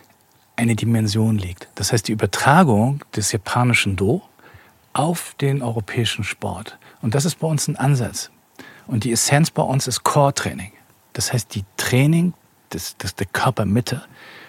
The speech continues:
verbunden mit der Energiemitte, dem Hara. Das ist unsere Essenz. Core-Training, wer es nicht weiß, das ist also das Training, in dem die Rumpfmitte des Menschen primär,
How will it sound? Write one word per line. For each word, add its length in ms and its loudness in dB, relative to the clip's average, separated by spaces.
verbunden 720 0
mit 220 -4
der 100 -2
Energiemitte, 600 0
dem 160 -10
Hara. 400 -12
Das 220 -2
ist 100 -8
unsere 280 -6
Essenz. 420 -10
Core-Training, 640 2
wer 100 2
es 100 2
nicht 140 2
weiß, 260 4
das 160 0
ist 120 -2
also 180 2
das 180 2
Training, 500 4
in 160 -2
dem 320 4
die 80 2
Rumpfmitte 680 6
des 200 -4
Menschen 460 0
primär, 580 0